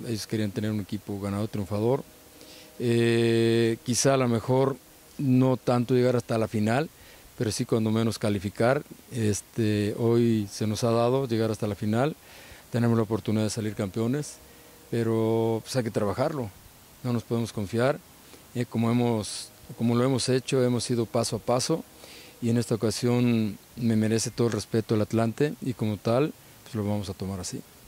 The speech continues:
Eh, sí, no baja completamente, pero está en duda. Tengo dos, tres jugadores ahí que están golpeados y que tienen algún problema de, de contractura, y, pues, vamos a ver cómo,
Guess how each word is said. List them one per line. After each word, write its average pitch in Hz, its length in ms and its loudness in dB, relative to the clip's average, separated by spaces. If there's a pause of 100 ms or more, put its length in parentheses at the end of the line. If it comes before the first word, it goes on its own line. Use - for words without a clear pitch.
(920)
Eh, 120 840 4
sí, 202 440 2 (180)
no 160 240 4
baja 170 300 4
completamente, 151 640 2
pero 135 160 2
está 127 160 0
en 131 100 4
duda. 156 300 4
Tengo 131 420 2
dos, 131 280 2
tres 131 240 0
jugadores 127 480 2
ahí 139 260 0 (460)
que 120 60 -4
están 120 220 0
golpeados 135 680 2 (880)
y 120 140 -2
que 113 160 -2
tienen 117 580 2
algún 113 240 0
problema 117 520 2
de, 101 360 -2 (1200)
de 107 380 0
contractura, 143 680 2 (500)
y, 120 420 4
pues, 117 140 2
vamos 135 260 0
a 127 40 -2
ver 165 200 0
cómo, 117 480 -2